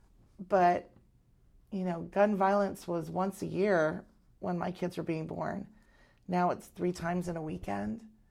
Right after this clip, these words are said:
I mean, the magnitude just in the last twenty to thirty years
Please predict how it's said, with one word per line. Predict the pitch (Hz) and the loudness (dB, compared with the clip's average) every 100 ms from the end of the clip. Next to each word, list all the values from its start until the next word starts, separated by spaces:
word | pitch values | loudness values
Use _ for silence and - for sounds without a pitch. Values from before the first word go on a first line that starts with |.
| - - - - | -20 -12 -8 -2
I | |
mean, | 185 180 | 0 0
the | 170 | 0
magnitude | 180 175 208 214 196 - 175 156 160 - - | 2 2 0 -2 -6 -4 -4 -2 -6 -10 -4
just | 185 190 - | -2 -2 -6
in | - 170 | -6 -4
the | |
last | 165 170 160 - | -2 -4 -6 -8
twenty | 202 175 | -4 -4
to | 165 | -4
thirty | 165 175 160 | -4 -2 -2
years | 151 180 180 170 - - | -2 -2 -2 -4 -10 -16